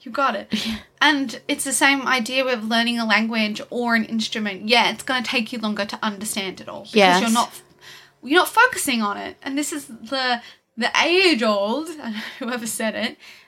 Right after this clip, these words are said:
Speaker 1: but f-, what you focus on grows.
Speaker 2: Yeah.
Speaker 1: So if we're focusing, like, a little bit of time, it's gonna grow, but it won't grow as fast if you focused a lot of time.
Speaker 2: Yeah, and, and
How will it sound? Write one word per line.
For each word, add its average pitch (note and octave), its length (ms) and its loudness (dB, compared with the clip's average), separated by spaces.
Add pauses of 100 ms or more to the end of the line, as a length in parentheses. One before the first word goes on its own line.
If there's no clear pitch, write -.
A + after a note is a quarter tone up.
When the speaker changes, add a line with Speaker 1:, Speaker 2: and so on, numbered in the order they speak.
Speaker 1:
but D4 120 4
f-, - 140 -12
what C4 200 4
you C4+ 80 -4
focus C#4 360 0
on A#3 120 -2
grows. G#3+ 640 0 (360)
Speaker 2:
Yeah. A3 200 6
Speaker 1:
So C4 140 6
if B3+ 80 -8
we're C4 260 4
focusing, C4 720 0 (340)
like, - 140 -4
a B3 40 4
little A#3+ 360 2
bit D#4 100 0
of E4 140 -2
time, F4+ 360 -2
it's - 200 -8
gonna G4+ 240 0
grow, C4+ 400 2 (480)
but - 260 4
it C4 80 -2
won't C4 240 2
grow A#3+ 220 0
as A3 180 2
fast G#3 300 -2
if A3 120 -12
you G3+ 220 -14
focused G#3+ 380 -8
a B3 40 0
lot A3 280 -2
of - 100 -16
time. - 220 -14
Speaker 2:
Yeah, A#3+ 400 4
and, A#3 320 2 (600)
and A#3 300 2